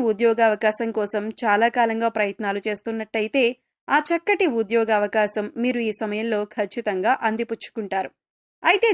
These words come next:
దానికి సంబంధించినటువంటి శుభవార్తను మీరు ఈ రోజు రిసీవ్ చేసుకుంటారు. అంటే మెయిల్ రావటం కానీ, కాల్ రావటం కానీ, ఇలా ఏదో ఒక అద్భుతం జరుగుతుంది. చక్కటి ఉద్యోగ అవకాశం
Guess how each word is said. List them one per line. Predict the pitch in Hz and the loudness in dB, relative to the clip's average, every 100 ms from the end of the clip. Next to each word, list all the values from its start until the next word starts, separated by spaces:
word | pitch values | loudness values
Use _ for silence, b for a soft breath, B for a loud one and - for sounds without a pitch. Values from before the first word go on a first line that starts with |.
| 262 | 4
దానికి | 262 254 254 | 2 0 -2
సంబంధించినటువంటి | 254 233 233 220 240 220 220 214 | -2 0 -2 -4 -6 -4 -4 -2
శుభవార్తను | 196 226 277 302 302 330 285 277 | -4 -2 0 0 2 2 4 2
మీరు | 240 240 | 0 0
ఈ | 233 | 0
రోజు | 208 254 269 | 0 0 -2
రిసీవ్ | 254 330 302 254 | 0 0 0 -2
చేసుకుంటారు. | 202 - 196 180 175 _ _ _ _ - | -4 -6 -4 -4 -4 _ _ _ _ 0
అంటే | 359 427 339 254 | 2 4 4 4
మెయిల్ | 254 254 | 2 2
రావటం | 254 220 226 220 | 2 2 0 -2
కానీ, | 226 220 220 220 240 | 0 0 -4 -4 2
కాల్ | 240 247 226 | 2 4 2
రావటం | 208 208 214 214 | 2 0 -2 0
కానీ, | 208 214 - 277 | 0 -2 -2 2
ఇలా | 285 277 - 233 233 | 2 2 -2 -2 0
ఏదో | 247 277 | 2 0
ఒక | 262 214 | 2 -2
అద్భుతం | 185 196 202 262 262 | -2 -8 -2 0 0
జరుగుతుంది. | 202 190 190 156 - _ _ _ - | -2 -6 -8 -10 -12 _ _ _ -4
చక్కటి | 381 - 453 466 277 247 | -4 2 2 4 2 2
ఉద్యోగ | 233 339 311 233 | 2 2 4 4
అవకాశం | 220 208 190 | 4 0 0